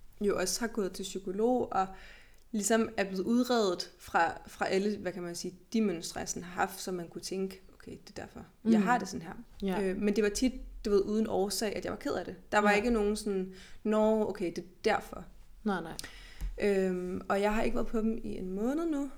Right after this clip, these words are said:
Speaker 1: og man siger jo, der skal gå cirka et halvt år, før sådan alt hormon er ude af kroppen. Øhm.
Speaker 2: Men du, en måned nu, du har, du har da en spiral.
Speaker 1: Ja, men jeg har en kobberspiral,
Speaker 2: Nå ja.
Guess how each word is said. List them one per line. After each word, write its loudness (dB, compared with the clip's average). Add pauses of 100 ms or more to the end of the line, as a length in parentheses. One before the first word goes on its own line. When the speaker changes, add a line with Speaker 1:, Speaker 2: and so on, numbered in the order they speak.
(160)
Speaker 1:
og 2
man 4
siger 2
jo, 4
der 4
skal -2
gå 0
cirka 0
et -4
halvt -4
år, -4
før -6 (140)
sådan -6 (140)
alt -6
hormon -4
er -8
ude -6
af -6
kroppen. -6 (960)
Øhm. -4
Speaker 2:
Men 2
du, 4 (920)
en 2
måned 2
nu, 2 (160)
du 2
har, 2 (220)
du 0
har 0
da -2
en -6
spiral. -10 (400)
Speaker 1:
Ja, 2 (800)
men 4
jeg 4
har 0
en -2
kobberspiral, -4 (140)
Speaker 2:
Nå 0
ja. -2